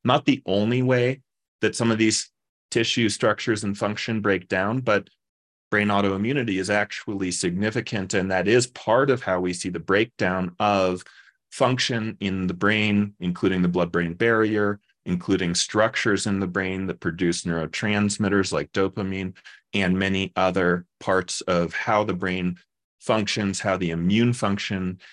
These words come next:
in the brain, and even antibodies against microglia, if there's microglial activation. So we can see a lot happening by looking at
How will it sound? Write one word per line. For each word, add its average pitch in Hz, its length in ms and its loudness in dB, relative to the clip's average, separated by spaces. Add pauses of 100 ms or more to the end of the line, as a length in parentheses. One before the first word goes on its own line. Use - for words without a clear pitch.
(180)
in 95 160 2
the 92 80 2
brain, 92 580 -2
and 85 680 -2
even 87 500 2 (180)
antibodies 82 540 -2
against 85 280 -4
microglia, 92 800 0
if 95 120 -8
there's 73 180 -8
microglial 90 600 2
activation. 87 840 -4 (240)
So 110 100 0
we 110 100 4
can 110 160 0
see 131 220 2
a 123 80 6
lot 95 500 4 (500)
happening 120 640 -2
by 104 160 2
looking 101 560 -2
at 90 260 0